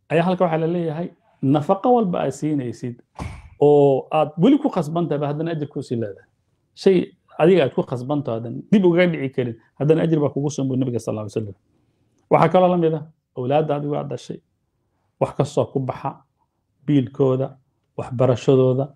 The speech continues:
iyadoo waajib ay kugu tahay, oo xataa caatifadii emotionally aabba ahaan aad ugu khasban tahay,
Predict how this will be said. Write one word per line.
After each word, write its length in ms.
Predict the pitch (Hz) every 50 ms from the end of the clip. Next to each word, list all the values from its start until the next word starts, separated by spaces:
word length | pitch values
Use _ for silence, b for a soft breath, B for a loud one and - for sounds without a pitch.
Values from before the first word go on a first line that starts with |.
| _ _ _ _ _ _ _ _ -
iyadoo 220 | 202 269 247 226
waajib 260 | 240 285 302 226 208 185
ay 100 | 170 143
kugu 220 | 156 160 160 147
tahay, 220 | 151 - 110 113 -
oo 100 | - 156
xataa 240 | 151 196 196 196 202
caatifadii 800 | 185 180 202 208 196 208 190 - 254 247 240 233 233 233 226 214
emotionally 580 | 190 185 185 185 - - 175 165 160 156 160 -
aabba 280 | - 139 139 147 160 170
ahaan 400 | 147 139 156 165 175 180 175 175
aad 200 | - 151 147 151
ugu 160 | 165 180 208 226
khasban 400 | - 196 180 - - 185 185 160
tahay, 160 | - 127